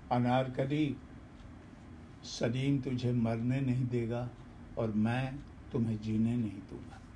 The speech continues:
मुगले आजम के इस डायलॉग से ज़्यादा इसका मुजफ्फरपुरिया संस्करण चलन में था। "गे अनारकलिया,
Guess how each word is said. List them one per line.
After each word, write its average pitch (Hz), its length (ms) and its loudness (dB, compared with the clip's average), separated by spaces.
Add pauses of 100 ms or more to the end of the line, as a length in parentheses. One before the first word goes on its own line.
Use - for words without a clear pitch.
(3250)
मुगले 143 340 4
आजम 151 380 6
के 165 240 4
इस 139 180 0
डायलॉग 139 380 6
से 156 220 0
ज़्यादा 127 600 4 (300)
इसका 135 520 2 (560)
मुजफ्फरपुरिया 131 920 0
संस्करण 123 680 2
चलन 95 400 0
में 95 220 -4
था। - 220 -6 (2000)
"गे 120 300 4
अनारकलिया, 139 880 4